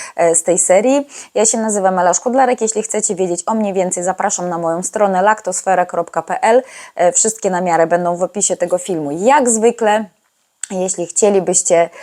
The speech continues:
e, pozostać ze mną na dłużej, będę bardzo wdzięczna i bardzo będę wdzięczna za każdą subskrypcję, polubienie, udostępnienie, napisanie komentarza, e,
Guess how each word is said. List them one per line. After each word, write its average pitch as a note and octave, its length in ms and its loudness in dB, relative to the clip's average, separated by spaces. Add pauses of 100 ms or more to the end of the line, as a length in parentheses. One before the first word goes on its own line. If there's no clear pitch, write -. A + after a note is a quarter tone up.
(240)
e, F3+ 120 0
pozostać F3+ 440 0
ze F3 100 2
mną E3+ 160 -2
na E3 120 0
dłużej, F#3 260 0
będę D#3+ 220 0
bardzo A3 300 0
wdzięczna F#3 480 -2
i E3 60 -6
bardzo F#3 440 0
będę E3 260 -4
wdzięczna D#3+ 380 -6
za E3 120 -8
każdą D#3+ 320 -8
subskrypcję, A3 760 0
polubienie, G3+ 720 0
udostępnienie, F#3+ 680 -4
napisanie F#3 600 -2
komentarza, F3+ 720 0 (540)
e, F3 580 2